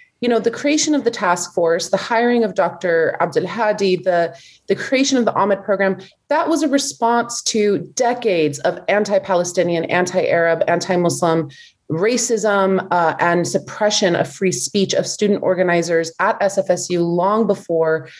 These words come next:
uh, long before the creation of the task force. So the task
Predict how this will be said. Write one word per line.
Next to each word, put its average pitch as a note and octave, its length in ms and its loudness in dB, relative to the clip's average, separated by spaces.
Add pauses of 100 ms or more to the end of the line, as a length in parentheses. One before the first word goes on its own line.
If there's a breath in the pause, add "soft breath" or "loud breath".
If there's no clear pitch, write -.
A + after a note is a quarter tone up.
(220 loud breath)
uh, D#3+ 380 2
long F#3+ 320 0
before F3 320 -2
the E3+ 80 -2
creation E3+ 400 -4
of D3+ 80 -2
the - 40 -10
task G#3+ 440 -4
force. - 280 0
So F#3 240 0 (300 loud breath)
the A#3 80 -4
task F4 400 0